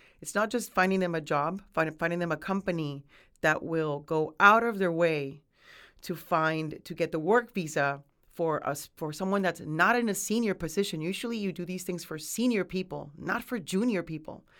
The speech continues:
So these are companies that are seeing the validity and the, the benefits of bringing these young kids who are just so hungry to learn and so grateful. So they show up.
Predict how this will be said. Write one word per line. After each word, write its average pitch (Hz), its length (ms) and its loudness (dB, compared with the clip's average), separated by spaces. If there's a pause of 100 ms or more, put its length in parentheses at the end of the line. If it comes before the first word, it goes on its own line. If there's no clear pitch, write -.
(240)
So - 100 -10
these 196 140 -2
are 185 60 -2
companies 214 640 0
that 165 100 -2
are 156 360 2 (340)
seeing 220 440 0
the 190 100 2
validity 190 680 0
and 165 280 -2
the, 151 400 2 (280)
the 151 200 -4
benefits 185 640 2
of 156 220 -4
bringing 185 360 2
these 165 280 -6
young 208 520 2
kids 170 640 -2
who 165 160 -2
are 160 160 2
just 165 280 -8
so 233 200 4
hungry 233 840 2 (480)
to 175 140 0
learn 220 540 4 (200)
and 175 160 0
so 220 220 -2
grateful. 196 800 -2
So 175 100 -10
they 165 120 -6
show 202 460 0
up. - 280 -2